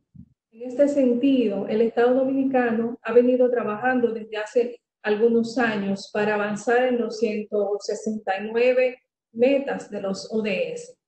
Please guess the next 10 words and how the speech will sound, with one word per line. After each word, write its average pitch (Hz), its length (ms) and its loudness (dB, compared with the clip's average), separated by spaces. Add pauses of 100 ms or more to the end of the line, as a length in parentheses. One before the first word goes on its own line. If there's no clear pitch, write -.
(400)
Ahora 262 260 2
bien, 190 480 -6 (420)
estamos 240 640 0
frente 220 480 -6
a 196 60 -12
un 220 80 -2
escenario, 254 840 0 (420)
eh, 208 140 -4
una 233 220 0
situación, 233 1160 2